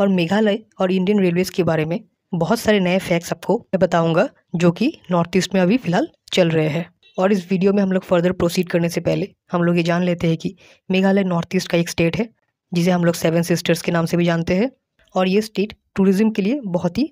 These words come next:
पॉपुलर है। और इस स्टेट में आपको बहुत सारे टूरिज्म स्पॉट देखने को मिलेंगे, जैसे कि डबल डेकर लिविंग रोड ब्रिज, माओलीलोंग, जो कि है एशिया का क्लीनेस्ट विलेज, खोंगथोंग, और इस विलेज को कहा जाता है व्हिstling विलेज of मेघालय। फिर आपको देखने को मिलेगा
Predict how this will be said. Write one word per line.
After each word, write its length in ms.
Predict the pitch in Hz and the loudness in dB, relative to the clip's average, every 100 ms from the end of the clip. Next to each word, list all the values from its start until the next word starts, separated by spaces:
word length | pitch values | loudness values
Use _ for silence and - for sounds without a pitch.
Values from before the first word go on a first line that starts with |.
| - | 0
पॉपुलर 320 | 175 170 160 | 0 2 0
है। 180 | 151 160 _ _ _ | -4 -8 _ _ _
और 120 | 180 185 | -2 0
इस 120 | 220 | 0
स्टेट 300 | - 190 190 | 0 -2 0
में 200 | 175 - _ - | -4 -4 _ -6
आपको 220 | 175 - | -4 -2
बहुत 260 | 180 180 196 | 0 0 0
सारे 240 | 180 180 | -2 -2
टूरिज्म 320 | 190 180 175 | 0 2 2
स्पॉट 280 | 175 - 165 | 0 -2 -2
देखने 360 | 160 170 175 170 | -2 -6 -4 -4
को 100 | 175 | 0
मिलेंगे, 340 | 165 165 214 - | 0 -2 -4 -4
जैसे 320 | 175 180 175 | -2 0 0
कि 260 | 165 170 220 _ _ _ - | -4 -6 -6 _ _ _ -14
डबल 320 | 165 180 190 | -4 0 2
डेकर 340 | 170 160 165 226 - - | 2 0 0 -2 -4 -6
लिविंग 380 | 175 185 165 202 196 | 0 2 2 -2 2
रोड 240 | 180 156 | 0 0
ब्रिज, 340 | 160 208 - - - | -4 -6 -6 -14 -4
माओलीलोंग, 500 | 175 202 214 175 202 | 0 2 2 2 -2
जो 180 | 175 180 | -2 0
कि 140 | 180 | 2
है 100 | 190 | 0
एशिया 380 | 202 175 180 170 | 2 0 0 -2
का 160 | 190 | -2
क्लीनेस्ट 580 | 254 _ - 180 180 175 | -6 _ -4 0 0 0
विलेज, 360 | 165 160 220 - _ _ _ - | -2 0 -2 -6 _ _ _ -2
खोंगथोंग, 460 | 202 220 190 185 214 - - | 0 0 0 -2 -4 -12 -2
और 140 | 165 | 0
इस 120 | 190 | 2
विलेज 240 | 170 185 - | 2 0 0
को 100 | 190 | -2
कहा 160 | 170 | 0
जाता 240 | 170 165 165 | 0 -2 -2
है 140 | 185 | -2
व्हिstling 680 | 262 - - 208 226 220 202 | -4 -14 -4 -2 0 2 2
विलेज 280 | 180 170 185 | 2 2 0
of 100 | 285 - | -2 -4
मेघालय। 420 | 170 165 160 160 170 _ _ - - | -2 0 0 -2 -6 _ _ -20 -4
फिर 160 | 214 | -2
आपको 160 | 208 202 | 0 0
देखने 240 | 180 185 | -2 -2
को 100 | 185 | -2
मिलेगा 400 | 180 170 165 185 | 0 0 0 0